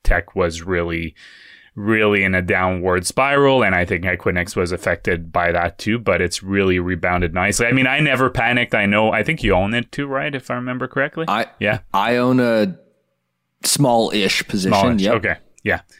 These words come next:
Speaker 1: So that's, that's a good example
Speaker 2: When
Speaker 1: for
Speaker 2: you
Speaker 1: me.
Speaker 2: d-, when
Speaker 1: Yeah.
Speaker 2: you did that, you texted me saying you're gonna do that, and I was like, "Why didn't you do that a while ago?" <laughs> 'Cause I, I shared the exact same
Speaker 1: Yeah,
Speaker 2: sentiment that,
Speaker 1: yeah. Mm-hmm.
Speaker 2: that Equinix,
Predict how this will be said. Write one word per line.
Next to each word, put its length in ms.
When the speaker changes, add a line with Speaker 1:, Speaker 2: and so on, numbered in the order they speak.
Speaker 1:
So 160
that's, 260
that's 420
a 60
good 160
example 440
Speaker 2:
When 140
Speaker 1:
for 60
Speaker 2:
you 140
Speaker 1:
me. 60
Speaker 2:
d-, 120
when 160
Speaker 1:
Yeah. 60
Speaker 2:
you 80
did 260
that, 300
you 200
texted 420
me 100
saying 260
you're 80
gonna 140
do 220
that, 300
and 120
I 100
was 140
like, 340
"Why 260
didn't 140
you 80
do 160
that 180
a 60
while 240
ago?" 320
<laughs> 1000
'Cause 160
I, 260
I 160
shared 320
the 100
exact 360
same 160
Speaker 1:
Yeah, 240
Speaker 2:
sentiment 300
that, 340
Speaker 1:
yeah. 60
Mm-hmm. 120
Speaker 2:
that 140
Equinix, 600